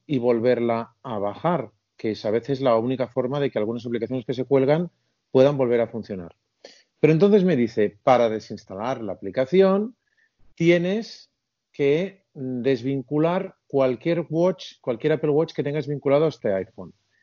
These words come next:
Pero para desinstalar, para desvincular el watch, no lo puedo hacer desde el panel Bluetooth. Lo tengo que hacer desde dentro de la aplicación, que está bloqueada.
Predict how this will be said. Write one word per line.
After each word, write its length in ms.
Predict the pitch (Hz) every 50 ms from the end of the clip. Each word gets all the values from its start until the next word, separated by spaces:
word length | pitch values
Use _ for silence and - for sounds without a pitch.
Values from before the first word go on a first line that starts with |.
| _ _ _ _ _
Pero 240 | - 156 147 143 151
para 240 | 156 147 143 135
desinstalar, 840 | 123 131 123 - - 120 117 101 - _ 113 117 143 180 185 156 135 -
para 160 | - 120 120
desvincular 540 | 120 110 120 123 117 - - 117 123 143 160
el 80 | 170
watch, 500 | 165 165 185 185 185 202 208 - - - _ _ _ _ _ _ _
no 160 | 147 156 180
lo 120 | 190 185 -
puedo 180 | 175 165 151
hacer 260 | 143 - - 190 185 165
desde 160 | 156 127 143
el 80 | 135 120
panel 260 | - 123 120 117 110
Bluetooth. 420 | 107 113 120 104 - 110 98 90 - _ _ _
Lo 160 | - 127 113
tengo 180 | 113 135 143 147
que 60 | 135 160
hacer 200 | - 170 175 160
desde 260 | 170 170 135 135 127
dentro 260 | 120 131 131 - 135
de 80 | 127 131
la 60 | 127
aplicación, 600 | 117 127 123 - 127 - - 175 185 185 143 113 - _
que 100 | - 120
está 220 | 95 - - 104 98
bloqueada. 600 | 92 101 98 - - 131 170 190 160 135 101